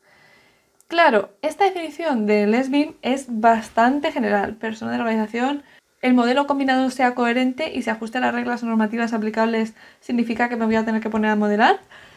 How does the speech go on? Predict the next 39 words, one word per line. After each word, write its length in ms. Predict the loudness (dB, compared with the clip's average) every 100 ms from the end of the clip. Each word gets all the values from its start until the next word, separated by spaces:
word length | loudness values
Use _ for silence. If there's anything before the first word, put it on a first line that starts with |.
| -20 -6
Que 80 | -2
el 80 |
modelo 260 | 0 0 -2
sea 220 | -2 -4
coherente 340 | -2 0 0 -2
significa 420 | -4 -2 0 0
que 120 | -2
solamente 400 | -2 -4 -4 -4
tengo 160 | -2 0
que 80 |
mirar 160 | 2 2
el 80 | 0
modelo 240 | 0 0
desde 240 | 0 2 0
arriba 420 | 0 2 2 0
y 120 | -2
encargarme 480 | -2 0 0 0 -2
de 180 | -2 -2
que 300 | -2 -4 -6 -20 -8
las 340 | -2 0 0 -4
cosas 360 | -6 -4 0
entre 240 | 0 -2 -4
sí 140 | -2
encajen. 520 | 0 0 -2 -2 -2 -4 -12 -20 -20 _ -2
Realmente, 640 | 0 -2 -6 -2 -2 -4 _
eh, 340 | 2 2 2 0
esta 220 | -4 -2
definición 640 | -2 -2 -2 0 -2 -2
es 160 | -2 -6
suficientemente 720 | -6 -6 -2 -2 0 -2 0
amplia 280 | 0 2 0
para 180 | 0 -4
que 80 | -2
sea 160 | -4
flexible, 560 | -4 -6 -6 -2 -2 -4 -12 _ -4
lo 80 | -2
cual 160 | 0 0
se 80 |
agradece. 480 | 0 0 0 -4 -8